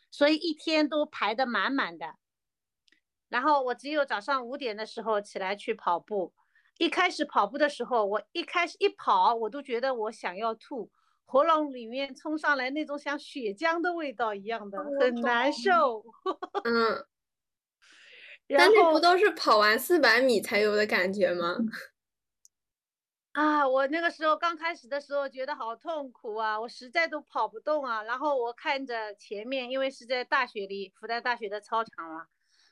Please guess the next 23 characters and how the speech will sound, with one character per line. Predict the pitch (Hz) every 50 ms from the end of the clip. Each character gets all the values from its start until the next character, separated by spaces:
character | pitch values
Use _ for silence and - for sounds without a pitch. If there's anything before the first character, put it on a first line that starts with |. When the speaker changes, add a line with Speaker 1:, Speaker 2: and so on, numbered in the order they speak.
| _
Speaker 1:
我 | - 220
看 | 214 - - 311 285
着 | 247 240
前 | - - 214 202 220
面 | 254 269 254 233 208 - _ _ _ _ _
就 | - 254
是 | - - 254 247 220 - - _ _ _ _ -
天 | - - 320 302 294
刚 | 285 320 311 302
亮 | 311 320 302 277
的 | 262 262
时 | - -
候， | 262 247
它 | 247 - 254
会 | 262 - 269 262
有 | 247 233 220
一 | 247 294 302
点 | 294 262 240
点 | 240 247 240
泛 | - 311 277 247 233
红， | 220 _ - 190 180 185 214
对 | 220 240 214
吧？ | 208 196 190 185